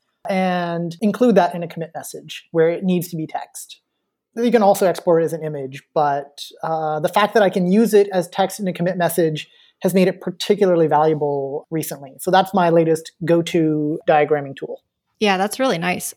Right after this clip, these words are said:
Speaker 2: I, I haven't used that, but I've been seeing you use it so extensively that I've added it to my list of things to check out very soon. Are there any other particular strategies that you use for, since we're on the topic of concrete strategies for debugging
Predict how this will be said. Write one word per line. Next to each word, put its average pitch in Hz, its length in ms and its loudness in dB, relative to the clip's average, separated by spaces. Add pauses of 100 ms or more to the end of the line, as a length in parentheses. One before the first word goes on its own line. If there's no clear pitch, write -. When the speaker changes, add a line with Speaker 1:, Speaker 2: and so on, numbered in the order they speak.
Speaker 2:
I, 196 320 2
I - 80 -6
haven't 214 320 -2
used 190 200 0
that, 180 180 2
but 185 140 2
I've 185 100 0
been 202 140 -2
seeing 220 180 0
you 202 160 0
use 214 180 0
it 214 120 -2
so 196 100 0
extensively 233 800 -2
that 180 280 0
I've 180 180 2
added 185 280 -2
it - 120 -6
to 185 100 -6
my 180 300 -2 (300)
list 185 220 -2
of 170 80 -4
things 185 300 -4
to - 80 -6
check - 240 -2
out 180 240 2
very 180 220 -2
soon. 180 420 -4 (580)
Are 220 140 2
there 226 160 4
any 269 260 2
other 240 300 2
particular 240 460 -2
strategies 226 440 0
that 214 220 -4
you 220 60 0
use 220 260 0
for, 190 480 0 (240)
since 233 260 -2
we're - 80 -6
on 185 100 -6
the 170 60 -8
topic - 640 -6
of 180 240 2
concrete 185 340 -4
strategies 180 400 -2
for 185 140 -8
debugging 185 560 -4